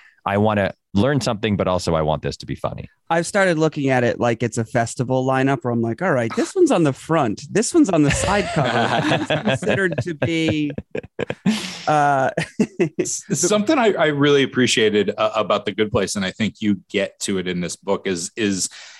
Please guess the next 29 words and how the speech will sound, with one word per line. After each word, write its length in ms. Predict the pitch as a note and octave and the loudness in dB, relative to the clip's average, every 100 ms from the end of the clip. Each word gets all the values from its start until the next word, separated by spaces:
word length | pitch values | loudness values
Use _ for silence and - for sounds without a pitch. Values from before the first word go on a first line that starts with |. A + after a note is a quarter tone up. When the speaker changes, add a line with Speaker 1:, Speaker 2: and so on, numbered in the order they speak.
| - | -2
Speaker 3:
as 160 | D#3+ C#3 | 0 2
a 60 | |
society, 760 | C3+ C#3 - E3+ E3+ F3 C#3+ B2+ | 2 2 2 2 2 2 4 4
we're 240 | B2 A#2 | 2 2
very 540 | F#2+ A2 B2+ C3+ C3 | 0 2 2 4 2
individualistic, 1900 | A#2 - A#2 A2 G2+ F#2+ A2 G2 G2+ F#2+ F2 D2+ - - A2+ - - - - - - | 0 -2 0 0 -2 2 0 2 0 2 0 -4 -10 -2 -2 0 -6 -14 -20 -20 -8
I 100 | - | -4
guess 200 | G#2 G2+ | 0 2
Speaker 1:
Mm-hmm. 80 | B2+ | 2
Speaker 3:
you 40 | G#2 | 2
wanna 160 | F#2+ | 2
say. 220 | F#2 G2+ | 2 2
It's 120 | F#2 - | 2 2
sort 200 | B2 A#2+ | 2 4
of 40 | |
like 260 | A2+ A2 G#2 | 4 2 2
we 160 | A#2+ | 0
look 260 | A#2+ C#3 C#3+ | 2 2 2
at 80 | C#3+ | 2
our 160 | B2+ | 4
own 80 | B2 | 2
decisions 480 | A2+ - A#2 G#2+ G#2 | 2 2 2 2 2
and 100 | G#2 | 4
we 80 | G2+ | 2
stay 220 | - A2 | 2 2
in 60 | A2 | 2
our 240 | A2 A2 | 2 2
own 100 | G#2+ | 2
boxes 480 | F#2+ F#2 - G2+ | 2 -2 -2 -4